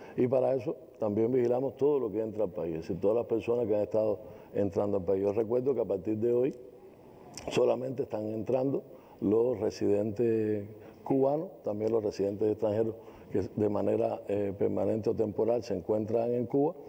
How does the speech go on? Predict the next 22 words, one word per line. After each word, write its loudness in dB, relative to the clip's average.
pero 2
aún 0
así 0
ayer 2
se 0
recibieron 0
en -6
Cuba 0
dos 2
mil 0
quinientos 0
treinta 0
y 2
nueve 2
viajeros, -2
de 4
ellos -2
trescientos 0
noventa -2
y -2
seis 2
extranjeros, -2